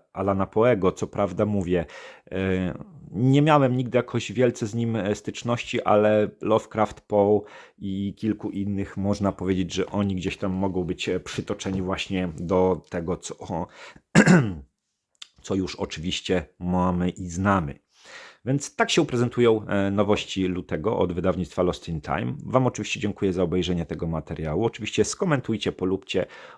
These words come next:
udostępnijcie, będzie mi wtedy bardzo miło.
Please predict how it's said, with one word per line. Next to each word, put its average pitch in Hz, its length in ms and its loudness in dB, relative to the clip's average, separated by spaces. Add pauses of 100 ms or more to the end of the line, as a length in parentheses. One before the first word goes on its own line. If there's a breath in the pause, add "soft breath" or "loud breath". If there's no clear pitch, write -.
udostępnijcie, 95 880 -2
będzie 90 280 0
mi 90 100 0
wtedy 87 280 -4
bardzo 95 360 0
miło. 151 460 0